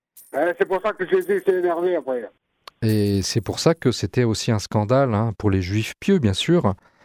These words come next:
Speaker 2: Cela, parce que ça correspond à une vie économique où tout, tout tournait autour du temple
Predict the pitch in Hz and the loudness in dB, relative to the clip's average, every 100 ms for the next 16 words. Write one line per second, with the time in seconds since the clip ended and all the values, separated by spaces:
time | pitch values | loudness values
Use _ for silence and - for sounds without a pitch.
0 | _ _ - 107 104 98 90 98 - 117 | _ _ -6 2 4 4 2 -2 -4 -2
1 | 107 120 107 - - 123 113 101 92 - | 0 0 0 -2 0 2 2 2 0 -2
2 | - 104 98 98 92 127 117 117 107 110 | -2 2 2 2 2 2 2 2 2 2
3 | 165 190 - 143 120 - 262 262 - 175 | 2 0 -6 -2 -4 0 2 2 4 2
4 | 139 170 214 - 123 180 143 104 - - | 4 4 4 2 0 2 0 -2 0 2
5 | 220 220 95 | 2 2 -2